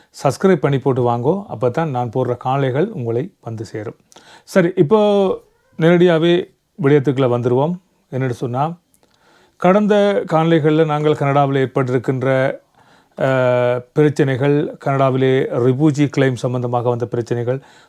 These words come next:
தொடர்பாக உங்களோடு பேசியிருந்தோம். இன்றைய தினம் நாங்கள் பேச இருக்கின்ற விடயம், கனடாவிலே இப்பொழுது அரசியலில் ஏற்பட்டிருக்கின்ற மாற்றம் ஈழத்தமிழர்கள் மத்தியில் ஒரு தாக்கத்தை ஏற்படுத்தப் போகிறதா என்பதைத்தான் பார்க்க போகிறோம்.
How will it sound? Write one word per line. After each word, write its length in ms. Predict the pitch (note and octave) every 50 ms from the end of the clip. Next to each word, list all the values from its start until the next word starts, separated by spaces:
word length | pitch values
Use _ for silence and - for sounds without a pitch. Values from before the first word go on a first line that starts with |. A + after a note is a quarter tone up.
| _ _
தொடர்பாக 440 | - C3 B2+ B2 A#2+ A#2+ A2+ A#2+ D3+
உங்களோடு 420 | C#3+ B2 A#2+ A#2 A#2 A#2 A2+ A2 -
பேசியிருந்தோம். 640 | B2+ B2 A#2 - - A2+ G#2+ A2 G2+ G2+ C3+ G#3 - _ _ _ _ _ _ _ _ - - - _ -
இன்றைய 320 | - D#3+ G3+ A3 A#3+ A3+ F#3
தினம் 320 | E3+ F3+ F3+ F3+ F3+ F3
நாங்கள் 320 | - C#3 C3 C#3+ D3 D3+
பேச 300 | D3 - D3+ D3+ C#3 D3
இருக்கின்ற 360 | C#3 B2+ B2 - C#3 B2 B2 A2+
விடயம், 420 | A#2 A#2+ B2 B2+ C3+ D3 F3+ - - - -
கனடாவிலே 560 | C3 B2 B2 B2+ B2+ A#2 A#2+ A#2+ B2+ B2+ C3
இப்பொழுது 580 | - A2+ - C3 A#2+ A2 A2 A#2 A#2 C3 F3+ - _ _ _ -
அரசியலில் 580 | - B2+ B2+ E3+ D#3 C#3+ D#3+ D3 C3 B2+ A#2+
ஏற்பட்டிருக்கின்ற 640 | A#2 A#2 A2+ - A#2+ A2+ - B2 G2+ - A#2+ A2 G#2+
மாற்றம் 540 | A2 A#2 C#3 D3+ C#3+ - - C3+ D3 F3+ - _ _ - _ _ - - _ _ - -
ஈழத்தமிழர்கள் 600 | D#3 F3+ G#3 G3 - F3+ D#3 D3 D3 A#2+ C#3+ B2+
மத்தியில் 520 | B2 B2+ - - C3 B2 D3 E3+ G3 A#3+ C4+
ஒரு 240 | F#3+ A#2+ A2 A2+ G#2+
தாக்கத்தை 540 | - B2+ C3 A#2+ - C3 - - B2 B2+ -
ஏற்படுத்தப் 500 | - B2 - - B2+ A#2 A2 - A2+ -
போகிறதா 420 | - A2 A2 G#2+ A2 G#2+ A2+ A#2+ -
என்பதைத்தான் 500 | - B2+ A2+ G#2+ A#2+ A2 G#2+ - A#2+ A2 -
பார்க்க 260 | B2 A#2 G#2+ - A2+
போகிறோம். 440 | G#2+ A2 G#2 A2+ A#2 A#2+ A#2 -